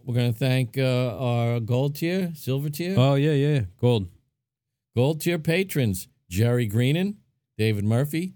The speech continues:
Speaker 1: Manny Sirianni, Dustin Fair, Adam Pothast, David Shoemaker, and Colin Lai.
Speaker 2: Thank you, guys.
Speaker 1: Much appreciated.
Speaker 2: We'll, uh, you guys next week, episode forty.
Speaker 1: Yeah, yeah.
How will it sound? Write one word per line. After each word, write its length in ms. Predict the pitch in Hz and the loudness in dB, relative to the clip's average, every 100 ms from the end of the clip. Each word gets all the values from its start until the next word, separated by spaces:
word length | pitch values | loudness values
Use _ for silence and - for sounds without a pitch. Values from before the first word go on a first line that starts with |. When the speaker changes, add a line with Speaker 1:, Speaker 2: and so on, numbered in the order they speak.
| _ | _
Speaker 1:
Manny 360 | 110 139 147 143 | -2 0 2 0
Sirianni, 840 | - 147 135 123 123 120 151 185 - _ _ - | 0 0 0 2 2 2 0 -4 -12 _ _ -4
Dustin 380 | 131 113 131 113 | -2 -2 -2 -2
Fair, 440 | 135 139 170 196 _ _ - | 0 0 0 -4 _ _ -4
Adam 280 | 120 117 110 | -2 0 0
Pothast, 580 | 127 135 151 160 185 - _ _ _ _ | 0 2 2 0 -4 -10 _ _ _ _
David 280 | 120 135 123 | 0 0 0
Shoemaker, 640 | - 190 196 151 156 175 - | -2 0 2 2 0 -4 -2
and 240 | 110 104 | 0 0
Colin 460 | - 110 123 170 180 | -2 -2 -2 -2 -4
Lai. 640 | 165 120 101 87 78 82 - _ _ _ 101 | -2 0 0 -2 -2 -6 -10 _ _ _ -2
Speaker 2:
Thank 140 | 98 | -2
you, 60 | 90 | 0
guys. 420 | 98 104 - - _ _ _ _ _ _ _ | 2 0 -2 -12 _ _ _ _ _ _ _
Speaker 1:
Much 240 | 110 123 101 | -2 -2 -4
appreciated. 720 | - 90 82 - 80 78 82 - _ _ _ _ _ _ _ 107 | -6 -6 -4 -4 -4 -4 -6 -12 _ _ _ _ _ _ _ -8
Speaker 2:
We'll, 260 | 107 104 | -6 -4
uh, 440 | 107 104 104 104 104 - _ _ _ _ _ _ _ - 101 | -2 -2 -2 -4 -6 -10 _ _ _ _ _ _ _ -6 -2
you 60 | |
guys 180 | 104 98 | 0 0
next 240 | 107 107 117 | 0 0 -2
week, 160 | 104 | -2
episode 340 | 104 101 104 92 | -2 0 -2 -2
forty. 600 | - - 127 117 82 - _ _ | -10 -4 -2 -2 -4 -10 _ _
Speaker 1:
Yeah, 240 | 107 - 85 - _ | -8 -8 -10 -16 _
yeah. 220 | - - | -16 -16